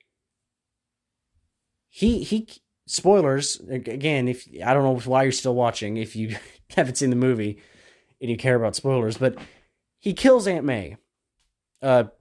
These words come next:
Tom Holland's Aunt May. He kills her. She dies.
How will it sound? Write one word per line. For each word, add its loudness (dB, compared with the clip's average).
Tom -2
Holland's 0
Aunt -4
May. -8
He -6
kills 2
her. 0
She -2
dies. -4